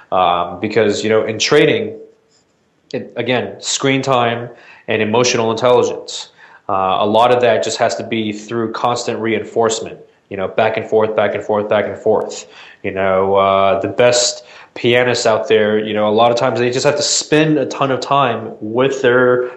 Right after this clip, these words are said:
piano teachers and then, you know, reading music theory and then going to getting a little education from a music theorist, you know. Um, it's not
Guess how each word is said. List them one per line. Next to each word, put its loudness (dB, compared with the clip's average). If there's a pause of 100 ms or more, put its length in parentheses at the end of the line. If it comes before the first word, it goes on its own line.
piano 2
teachers -8
and -6
then, 0
you -4
know, -2
reading 4
music 2
theory 4
and 2
then -2
going 2
to 0 (300)
getting 2
a 4
little 6
education 2
from 0
a -2
music -6
theorist, -4 (100)
you -12
know. -4 (300)
Um, 2
it's -8
not -2